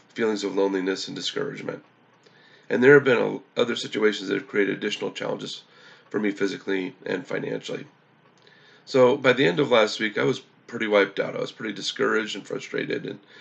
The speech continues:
really was needing something to dig me out of, uh, the rut that I had sort of found myself in. In Jesus, in Genesis fifteen one, God tells Abram that he himself was Abram's great reward.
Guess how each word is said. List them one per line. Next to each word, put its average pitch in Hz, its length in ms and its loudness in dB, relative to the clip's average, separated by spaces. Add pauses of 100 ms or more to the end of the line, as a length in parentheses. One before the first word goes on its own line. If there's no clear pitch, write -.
(240)
really 120 220 2
was 104 160 -2
needing 104 200 -2
something 98 440 -4 (420)
to - 80 -18
dig 104 240 0
me 98 180 0
out 95 300 0 (180)
of, 104 460 -6
uh, - 160 -6
the 101 140 -8
rut 107 240 0
that 107 120 0
I 104 100 0
had - 140 -4 (300)
sort 113 200 -8
of - 100 -8
found 101 180 0
myself - 460 -4
in. - 180 -10 (920)
In 101 120 -2
Jesus, 107 380 -6
in 98 160 -4
Genesis 104 420 -6
fifteen 98 480 -8
one, 98 280 -2 (360)
God 127 200 0
tells 104 240 -4
Abram 95 480 -2
that 101 200 -4 (380)
he 135 200 -2
himself 120 520 -2
was 101 160 -8
Abram's 95 380 -2
great - 340 -4
reward. 95 520 -6